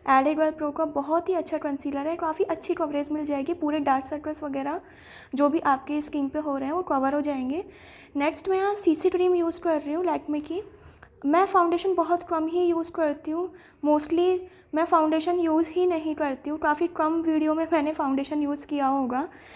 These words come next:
क्योंकि मुझे सीसी क्रीम लगाना ही अच्छा लगता है, इससे मुझे अच्छी कवरेज भी मिल जाती है और कंसीलर वगैरह अप्लाई करने के बाद डार्क सर्कल्स वगैरह तो वैसे ही, अ, छुप जाता है, तो इतनी कोई ज़रूरत नहीं पड़ती है मुझे फाउंडेशन की।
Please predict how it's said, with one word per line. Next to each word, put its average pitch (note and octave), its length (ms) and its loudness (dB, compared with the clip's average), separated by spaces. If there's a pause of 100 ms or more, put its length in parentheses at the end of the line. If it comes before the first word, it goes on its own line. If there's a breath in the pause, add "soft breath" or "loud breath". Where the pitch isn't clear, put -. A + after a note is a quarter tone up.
(140)
क्योंकि E4 200 2
मुझे F4 300 4
सीसी E4 300 -2
क्रीम E4+ 220 0
लगाना D4+ 340 0
ही F4 120 -2
अच्छा E4 300 -2
लगता D#4 300 -4
है, D#4+ 100 -4
इससे D#4+ 220 -6
मुझे E4 220 0
अच्छी D#4+ 200 0
कवरेज C#4+ 440 0
भी D#4+ 60 -2
मिल E4 180 0
जाती D4+ 340 0
है F4+ 160 -6 (500 loud breath)
और D4+ 140 4
कंसीलर D4+ 560 2
वगैरह E4 360 0
अप्लाई D#4 320 0
करने D#4 260 -4
के E4 100 -6
बाद E4 260 0
डार्क C#4+ 320 0
सर्कल्स D#4+ 380 -4
वगैरह D4+ 280 -2
तो D#4 120 -4
वैसे D4+ 280 -2
ही, E4 200 -4 (480 loud breath)
अ, C4+ 220 6
छुप C4+ 200 0
जाता C#4 300 0
है, C#4 60 0
तो D#4+ 100 -2
इतनी D#4 260 -2
कोई D4+ 160 -2
ज़रूरत C#4+ 260 -2
नहीं D4+ 100 -4
पड़ती C#4 300 -2
है D4 60 -2
मुझे D4+ 160 2
फाउंडेशन C4 600 0
की। D4+ 200 -6